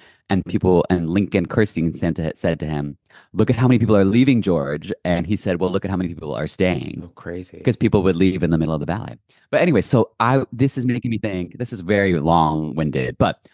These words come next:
Speaker 1: my point being that I think that audiences of today, maybe ballets become even more elitist. So you want, like, a little bit of something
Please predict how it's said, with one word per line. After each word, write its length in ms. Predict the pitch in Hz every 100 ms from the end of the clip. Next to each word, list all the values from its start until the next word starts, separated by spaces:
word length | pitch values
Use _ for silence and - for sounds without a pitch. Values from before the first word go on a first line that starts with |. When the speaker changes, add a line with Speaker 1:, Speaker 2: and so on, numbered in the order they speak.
| _
Speaker 1:
my 100 | 113
point 360 | - 143 135 -
being 280 | 101 95
that 340 | 90 85 82 - _ _ _ _
I 120 | 104
think 320 | - 117 113
that 320 | - 95 90 _ - _ _ _ -
audiences 760 | 95 95 92 101 92 87 - -
of 140 | 85 -
today, 680 | 82 - 82 82 85 90 92 - _ _ _ _ _ -
maybe 640 | 95 98 92 113 117 147
ballets 600 | - 92 87 90 92 -
become 360 | _ - 92 90
even 200 | 87 85
more 440 | 85 87 90 101 - - _ _ 95
elitist. 420 | 82 95 113 151
So 180 | - 101
you 160 | 98
want, 240 | 104 110 -
like, 120 | 95
a 40 |
little 260 | 87 98 117
bit 220 | - 104
of 100 | 92
something 680 | - 92 - 92 90 90